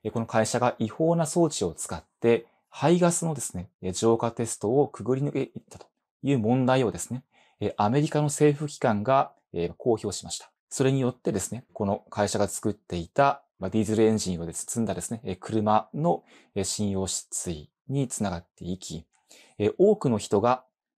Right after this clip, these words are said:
この問題発覚がプラチナの主要な需要を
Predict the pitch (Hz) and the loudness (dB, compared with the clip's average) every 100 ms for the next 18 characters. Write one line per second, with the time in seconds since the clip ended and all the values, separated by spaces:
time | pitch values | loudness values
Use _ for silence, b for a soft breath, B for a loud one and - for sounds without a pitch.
0 | _ - 120 139 143 127 143 135 131 131 | _ -6 -2 0 2 0 0 2 2 2
1 | 123 131 - - 107 85 90 85 - _ | 0 -6 -8 -12 -8 -4 -4 -4 -8 _
2 | _ _ _ _ - 143 170 - 160 147 | _ _ _ _ 0 2 2 0 0 0
3 | 143 - _ _ _ - - 110 117 147 | 0 -6 _ _ _ -6 -4 0 2 4
4 | 151 143 127 110 117 120 113 127 147 | 4 2 0 0 0 2 2 2 -2